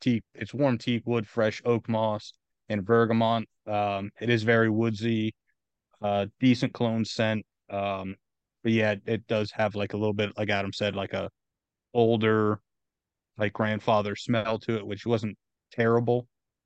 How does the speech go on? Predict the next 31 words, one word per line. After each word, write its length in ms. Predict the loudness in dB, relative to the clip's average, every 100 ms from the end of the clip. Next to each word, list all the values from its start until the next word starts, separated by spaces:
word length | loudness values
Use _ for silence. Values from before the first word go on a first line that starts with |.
| _ -4
um, 360 | -2 0 -2 -4
but 160 | -6
not 240 | -4 -4 -2
my 220 | -2 -2
scent. 360 | -2 -4 -4 -6 _ _ _ _ _ _ _
America 580 | 4 6 6 6 4 4
was 180 | 2 0
probably 380 | 2 2 2 0
my 340 | -2 -4 -4
second 540 | -8 -6 2 2 2 0
favorite. 420 | 2 4 2 -2 _ _ _ -6
Um, 420 | -4 -2 -6 -8 _ _ _ -2
America 380 | 4 4 4
and, 180 | 2 0 -2
and 160 | 0
Barbershop 500 | 2 2 2 -2 -4
were 80 | -4
my, 220 | -6 -6 -10 -14 -16 -16 _ _ _ _ _ _ _
led 340 | 0 4 4 4
the 80 |
way 180 | 2 2
with 140 | 0 -2
these, 360 | -2 -2 -4 -12 _ _ _ _ _
and 120 | 0
that's 260 | 0 0 -4
hints 320 | -2 0 2
of 240 | 4 4 0
hand-crushed 640 | 0 0 0 2 0 0 -2
cedar, 320 | -2 0 0
mighty 340 | 0 -2 -4
oak, 220 | -4 -6